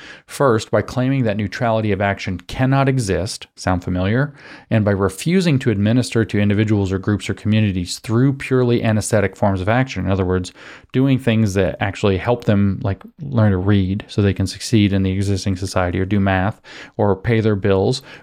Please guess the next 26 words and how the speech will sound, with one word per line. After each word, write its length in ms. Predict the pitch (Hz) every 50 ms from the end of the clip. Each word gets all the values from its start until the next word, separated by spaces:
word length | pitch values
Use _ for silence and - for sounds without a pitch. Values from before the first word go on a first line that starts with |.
| _
or 100 | - 110
get 200 | 98 120 123 -
their 140 | - 113 107
lives 340 | 101 98 98 107 113 107 -
together, 360 | - 101 104 95 95 101 113 113
or 120 | - 120
get 160 | 98 131 127
off 220 | 123 120 113 - -
drugs, 360 | - 104 92 90 92 92 92
or 60 | 101
get 180 | 95 123 - -
their 140 | 120 113
lives 280 | 107 104 101 101 98 92
organized 580 | - - 117 113 113 107 101 95 95 98 98 -
so 80 | -
that 80 | 104 98
they 100 | 104 101
can 160 | - 104 92
succeed, 640 | - - - - - - 110 98 95 98 101 - -
whether 220 | 110 101 - 101
it's 100 | 92 -
social 340 | - - 107 98 - - 104
work 280 | 98 98 98 95 - 98
or 60 | 95
whether 300 | 98 95 95 92 92 90
it's, 220 | 92 92 - -